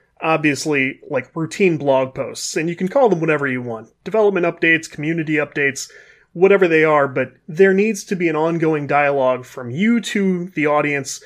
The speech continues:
uh, letting them know, "This thing's underway, we're working on it, we're working hard, we are considering how it's coming across to you, and, uh, here's what you can look forward to." The better you are at this, I think the better shape you're gonna be in when it's time to release.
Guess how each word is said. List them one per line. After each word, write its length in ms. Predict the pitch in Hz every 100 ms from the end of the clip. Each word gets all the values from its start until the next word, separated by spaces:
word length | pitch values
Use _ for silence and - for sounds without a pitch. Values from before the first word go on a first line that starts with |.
| -
uh, 300 | 165 143 131
letting 300 | 165 196 190
them 180 | 170 175
know, 480 | 156 143 135 135 - _ _ _ -
"This 220 | 160 180
thing's 200 | 185 160
underway, 520 | 170 170 151 160 202
we're 180 | 185 139
working 280 | 147 160 170
on 120 | 170
it, 100 | 170
we're 80 | 139
working 260 | 143 131
hard, 460 | - 175 175 196 196 _ _
we 240 | 147 147
are 320 | 139 131 123 120
considering 760 | - 160 185 170 156 143 131 120 _ _
how 280 | - - 165
it's 160 | 170 -
coming 240 | 190 175
across 460 | 151 - 165 156 -
to 100 | 143
you, 400 | 143 220 269 294 _ _ -
and, 280 | 165 156 143
uh, 120 | 131
here's 280 | 135 170 160
what 200 | 156 151
you 60 |
can 140 | 147 139
look 120 | 131
forward 380 | - 147 127 120
to." 200 | 127 117 _ _ _ _ _ _
The 80 | 139
better 240 | 160 247
you 140 | 240 214
are 120 | 208
at 120 | 180
this, 340 | 175 175 - -
I 80 | 135
think 240 | - 196 -
the 80 | 160
better 220 | 254 226
shape 260 | - 190 190
you're 100 | 170
gonna 140 | 156
be 240 | 139 147 139
in 180 | 131
when 120 | 135 131
it's 160 | 127
time 320 | - 151 139
to 80 | 131
release. 580 | 117 113 113 104 - -